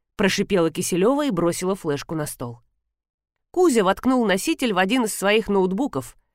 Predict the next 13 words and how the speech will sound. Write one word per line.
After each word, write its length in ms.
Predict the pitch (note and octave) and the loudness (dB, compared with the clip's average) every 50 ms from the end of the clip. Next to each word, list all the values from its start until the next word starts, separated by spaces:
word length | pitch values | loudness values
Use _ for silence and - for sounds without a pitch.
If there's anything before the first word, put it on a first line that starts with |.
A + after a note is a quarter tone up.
| _ _ _ _ _ _ | _ _ _ _ _ _
и 140 | - G3 A3 | -4 -2 0
голос 480 | F#3+ A3+ A#3+ A#3+ A3+ A3+ A3 - - - - | 2 4 4 4 4 2 0 -2 -6 -6 -2
Анны 440 | D#3 G#3 C4+ C#4+ C#4 C#4 C#4 C4+ | 0 2 2 2 2 2 0 0
заполнил 580 | G#3 F3+ F3 E3 - G3 G#3 A3 G#3 G3+ G3 F#3+ | 0 0 -2 0 0 0 2 2 2 2 0 0
комнату. 560 | - F3 E3 D#3+ D#3+ D3+ C#3+ - D3 B2+ - _ _ _ _ _ _ _ _ _ _ _ _ _ _ _ _ _ _ - | 0 0 0 0 -2 -4 -6 -8 -10 -12 -14 _ _ _ _ _ _ _ _ _ _ _ _ _ _ _ _ _ _ -2
«Мы 200 | G3+ A3+ B3 A#3 | 2 4 4 4
одни, 380 | B3 F3 E3+ F#3+ E3+ C#3+ A#2+ - _ _ _ _ - | 4 2 2 0 0 0 -2 -8 _ _ _ _ -4
никого 420 | F#3+ G#3 - - F#3+ E3+ F3+ B3 B3 | -2 0 0 2 2 2 2 2 2
нет, 360 | G#3+ D#3+ D3+ D3 - - _ _ _ _ _ _ _ - | 2 0 -2 -4 -8 -12 _ _ _ _ _ _ _ -2
можем 320 | E3 E3+ D3+ E3+ F3 F#3 | -2 0 0 0 0 0
говорить 360 | F3 E3+ F3 E3+ F#3+ G#3 - | 0 0 0 0 0 -2 -4
спокойно». 580 | - - A#3 A#3+ - G3 E3 D3+ D3+ D#3 D3 - _ _ _ _ _ _ _ _ _ _ _ _ _ _ - | -4 -4 -4 -4 -2 -2 -2 -2 -2 -4 -6 -8 _ _ _ _ _ _ _ _ _ _ _ _ _ _ -6
«Хорошо», — 560 | - C#4 D4 C#4+ - - - A3 G#3+ G#3 | -2 -2 0 0 -2 -2 0 -2 -2 -2